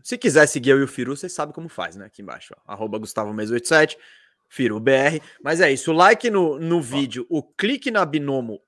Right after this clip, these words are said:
Speaker 1: e você colar aqui nessa exata hora, amanhã, também nos ajuda muito, que, se você não sabe ainda, é a hora do programa novo do canal Bandeja, a novidade da programação pra essa temporada, que é o,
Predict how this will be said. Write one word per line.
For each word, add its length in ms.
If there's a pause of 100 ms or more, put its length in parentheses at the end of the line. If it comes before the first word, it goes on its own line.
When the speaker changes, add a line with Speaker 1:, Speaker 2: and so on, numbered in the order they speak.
(100)
Speaker 1:
e 400 (840)
você 320
colar 320
aqui 480 (200)
nessa 440
exata 540
hora, 420 (100)
amanhã, 800 (580)
também 360
nos 160
ajuda 380
muito, 360
que, 380 (160)
se 140
você 240
não 100
sabe 300
ainda, 200
é 40
a 40
hora 200
do 100
programa 400
novo 340
do 200
canal 240
Bandeja, 600 (280)
a 80
novidade 840
da 80
programação 640
pra 140
essa 160
temporada, 560
que 100
é 60
o, 260